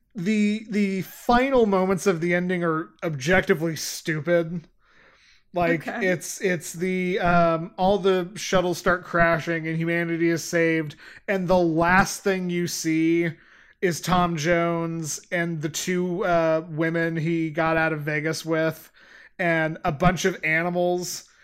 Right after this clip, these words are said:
Speaker 1: and the animals start bopping their heads to It's Not Unusual, and then cut to black.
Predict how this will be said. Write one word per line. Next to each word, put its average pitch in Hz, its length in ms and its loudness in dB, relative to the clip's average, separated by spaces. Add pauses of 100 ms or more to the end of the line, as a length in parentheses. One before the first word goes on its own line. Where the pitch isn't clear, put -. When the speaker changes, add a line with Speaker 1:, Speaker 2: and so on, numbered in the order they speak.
(140)
Speaker 1:
and 185 200 -2
the 170 120 0
animals 185 320 0
start 185 380 -2
bopping 175 420 0
their 175 200 0
heads 160 500 -2
to 175 180 2
It's 170 160 -2
Not 170 240 0
Unusual, 170 920 -2 (400)
and 180 160 -2
then 170 140 0
cut - 300 -4
to 180 80 -2
black. 156 720 -2